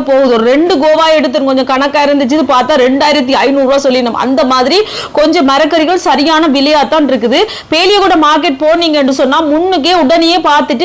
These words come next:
விலையை கேட்டுட்டு மரக்கறியை வாங்கக்கூடாது. உள்ளுக்கு போய் இன்னும் கொஞ்சம் விலைகளை பார்த்து தான் வேண்டணும். ஏன்னா உள்ளுக்கு கொஞ்சம் மலிவா இருக்கும். கரெக்டா பாத்தீங்களா? இது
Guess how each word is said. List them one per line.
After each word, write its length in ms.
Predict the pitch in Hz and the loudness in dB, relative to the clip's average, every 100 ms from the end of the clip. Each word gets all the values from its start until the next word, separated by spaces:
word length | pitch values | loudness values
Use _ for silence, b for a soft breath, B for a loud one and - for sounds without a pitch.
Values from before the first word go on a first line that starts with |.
| 320 | 0
விலையை 180 | 311 320 285 | 0 0 0
கேட்டுட்டு 280 | 254 254 339 | 0 0 0
மரக்கறியை 360 | 302 277 302 294 262 | 0 0 0 0 0
வாங்கக்கூடாது. 520 | 269 254 233 220 220 254 | 0 0 0 0 0 0
உள்ளுக்கு 360 | 311 359 294 269 | 0 0 0 0
போய் 160 | 330 339 | 0 0
இன்னும் 200 | 302 330 | 0 0
கொஞ்சம் 280 | 302 277 311 | 0 0 0
விலைகளை 320 | 277 311 320 320 302 | 0 0 0 0 0
பார்த்து 300 | 277 302 277 | 0 0 -2
தான் 120 | 320 277 | 0 0
வேண்டணும். 340 | 262 247 233 262 | 0 0 0 0
ஏன்னா 120 | 330 294 | 0 0
உள்ளுக்கு 300 | 330 330 311 | 0 0 0
கொஞ்சம் 240 | 262 320 294 | 0 2 2
மலிவா 300 | 262 285 269 240 | 0 0 2 0
இருக்கும். 280 | 196 202 B B B 285 | 0 -4 B B B -2
கரெக்டா 260 | 302 320 330 | 0 0 0
பாத்தீங்களா? 320 | 302 311 359 | 0 0 0
இது 100 | 320 | 0